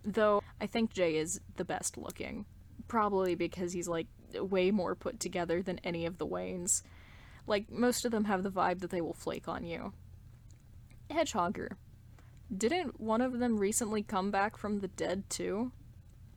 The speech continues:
Lee, A K A Like It Lust It, A K A the O G. What the fuck? Today,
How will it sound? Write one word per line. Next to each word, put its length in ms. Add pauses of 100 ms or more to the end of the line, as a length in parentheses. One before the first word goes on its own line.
(600)
Lee, 480
A 120
K 240
A 280 (100)
Like 180
It 100
Lust 340
It, 180 (200)
A 120
K 220
A 240 (120)
the 240
O 100
G. 380 (1400)
What 680 (240)
the 120
fuck? 560 (2250)
Today, 520